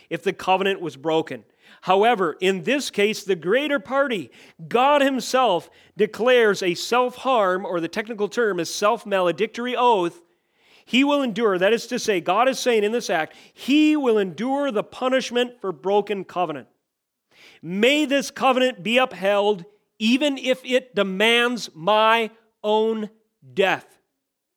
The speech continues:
May this covenant be upheld, even if it demands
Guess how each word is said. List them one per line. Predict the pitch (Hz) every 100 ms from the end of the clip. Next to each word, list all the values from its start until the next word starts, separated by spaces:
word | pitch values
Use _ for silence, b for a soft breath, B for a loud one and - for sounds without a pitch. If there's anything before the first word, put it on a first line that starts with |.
| _ _ _ _ _ _ _ _ _ _ _ b b
May | - 226 240
this | 220
covenant | - - 262 294 302 202
be | 247
upheld, | 254 - 247 208 208 170 B B -
even | 247 269 285 269 -
if | 208 -
it | 262 262 208
demands | 170 196 214 202 175 151